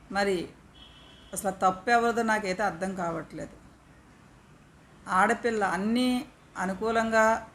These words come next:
అనుకువగా ఉన్న ఆడపిల్లలే ఈ రోజున రకరకాల బాధలు ఎదు-, ఎదుర్కోవటం జరుగుతుంది. భర్త చేతిలో కానీ, ఆ, లేకపోతే ఉద్యోగం చేసే చోట కానీ, పని, తను పనిచేసే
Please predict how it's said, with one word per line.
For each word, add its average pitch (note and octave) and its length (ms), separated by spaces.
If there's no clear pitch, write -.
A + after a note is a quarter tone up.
అనుకువగా G#3+ 800
ఉన్న G3+ 220
ఆడపిల్లలే A3 840
ఈ G3+ 100
రోజున F#3+ 580
రకరకాల F3 580
బాధలు E3+ 440
ఎదు-, F#3 240
ఎదుర్కోవటం F#3+ 560
జరుగుతుంది. E3+ 440
భర్త E3 380
చేతిలో D#3+ 320
కానీ, D#3+ 340
ఆ, E3+ 220
లేకపోతే E3 520
ఉద్యోగం F3 500
చేసే E3 260
చోట E3 340
కానీ, D#3 280
పని, E3+ 260
తను F3 180
పనిచేసే E3+ 520